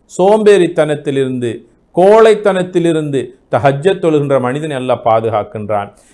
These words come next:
இரண்டாவது வர்ரூஹ், அவருடைய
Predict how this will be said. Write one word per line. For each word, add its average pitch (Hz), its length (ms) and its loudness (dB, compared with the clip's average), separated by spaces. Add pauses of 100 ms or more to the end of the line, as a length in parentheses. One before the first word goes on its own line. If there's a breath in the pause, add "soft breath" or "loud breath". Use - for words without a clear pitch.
(120 soft breath)
இரண்டாவது 160 640 2 (300)
வர்ரூஹ், 147 720 0 (380 loud breath)
அவருடைய 139 380 2